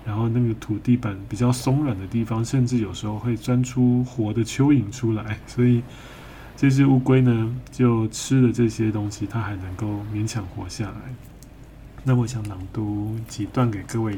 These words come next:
听。石头渐渐发现，虽然床上都是这两个人，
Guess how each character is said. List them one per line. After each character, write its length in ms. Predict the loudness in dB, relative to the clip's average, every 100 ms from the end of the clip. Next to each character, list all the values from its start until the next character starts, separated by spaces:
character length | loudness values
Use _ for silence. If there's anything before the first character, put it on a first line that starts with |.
| -8
听。 260 | -10 -10 -8 -10 -14 -20 -20 -20 -20 -20 -20 -20 -20 -20 -20 -20 -10
石 200 | -2 2
头 340 | 4 4 4
渐 180 | 4 2
渐 200 | 2 2
发 220 | 2 0
现， 360 | 2 2 2 0 -8 -16 -18 -18 -14
虽 240 | 0 2
然 320 | 4 4 4
床 220 | 2 2 0
上 260 | 2 2
都 120 | 2
是 120 | 0 0
这 140 | 0
两 200 | -2 -6
个 100 | -8 -8
人， 380 | -6 -8 -8